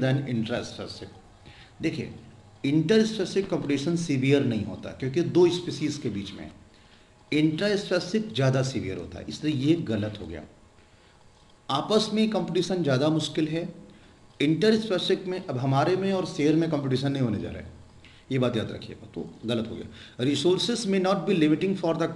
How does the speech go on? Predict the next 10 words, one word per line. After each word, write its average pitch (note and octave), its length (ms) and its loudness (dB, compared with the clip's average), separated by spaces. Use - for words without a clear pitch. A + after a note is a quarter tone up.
competition C#3 540 0
to D#3+ 140 -2
occurs E3 360 0
in D#3 140 0
the D3+ 140 -4
case D#3 280 2
of D3 180 -4
interference C3 540 -2
competition। G2+ 520 -8
इंटरफेरेंस G#3+ 680 4